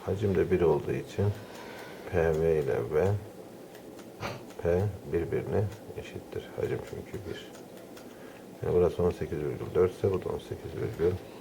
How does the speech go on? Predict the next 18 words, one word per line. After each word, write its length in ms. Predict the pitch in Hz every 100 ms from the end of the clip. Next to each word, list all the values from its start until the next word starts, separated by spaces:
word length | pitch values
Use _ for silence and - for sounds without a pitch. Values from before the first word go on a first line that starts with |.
| - -
dörttür. 480 | 67 53 - - - - - - - - - - - - - - - - - 113
Bir 280 | 101 90
diğer 220 | 92 85 73
sorumuz. 680 | - 64 69 92 98 - - - - - - - - - - - - - 104
İdeal 400 | 104 107 120 113
bir 100 | 92
gaz, 220 | - 90 98 - - - 90 82
gaz 280 | 95 98 98
yirmi 260 | 92 95
yedi 260 | 95 92 98
derecede 520 | 90 85 85 78 82 92 - - - - - - -
ve 80 | 50 87 - - - - - - 87
iki 180 | -
atmosfer 520 | 101 - 92 - 87 -
basınçta 420 | 85 92 87 95
on 240 | 101 107
bir 80 | 98
virgül 340 | 87 85 92